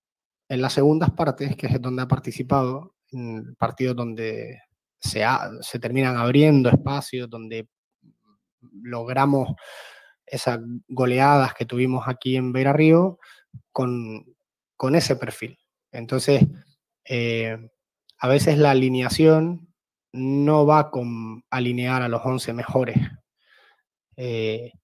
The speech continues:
para alinear tienes que elegir también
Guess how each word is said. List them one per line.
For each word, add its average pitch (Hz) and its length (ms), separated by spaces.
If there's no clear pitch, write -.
para 127 180
alinear 147 800
tienes 139 280
que 120 720
elegir 127 440
también 127 720